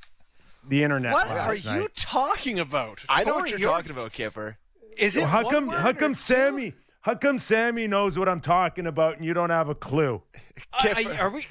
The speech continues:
Speaker 2: U F C? What are we even talking about?
Speaker 1: <laughs> We are
Speaker 3: Get
Speaker 1: talking
Speaker 3: ready,
Speaker 1: a-
Speaker 3: D B.
Speaker 1: we are talking
Speaker 3: <laughs>
Speaker 1: about a broadcaster doing the news on a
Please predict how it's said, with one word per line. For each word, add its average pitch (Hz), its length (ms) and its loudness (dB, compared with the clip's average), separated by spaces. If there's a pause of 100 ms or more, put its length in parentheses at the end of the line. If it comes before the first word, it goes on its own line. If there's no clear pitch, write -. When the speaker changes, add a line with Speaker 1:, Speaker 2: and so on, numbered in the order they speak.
Speaker 2:
U 208 320 0
F 269 160 2
C? 294 640 -4
What 269 160 0
are 330 80 -2
we 247 160 -4
even 226 280 -4
talking 202 520 -4
about? 120 360 -12
Speaker 1:
<laughs> - 40 -16
We 147 240 0
are 269 120 2
Speaker 3:
Get 196 120 -2
Speaker 1:
talking 214 240 2
Speaker 3:
ready, 190 220 -2
Speaker 1:
a- 185 40 -4
Speaker 3:
D 190 180 -6
B. 175 360 -6 (520)
Speaker 1:
we 214 160 0
are 240 140 2
talking 185 560 0
Speaker 3:
<laughs> 175 120 0
Speaker 1:
about 156 360 2
a 156 140 -2
broadcaster 165 1080 0
doing 180 680 -2 (240)
the 147 100 0
news 147 920 -4 (760)
on 151 280 2
a 147 200 -2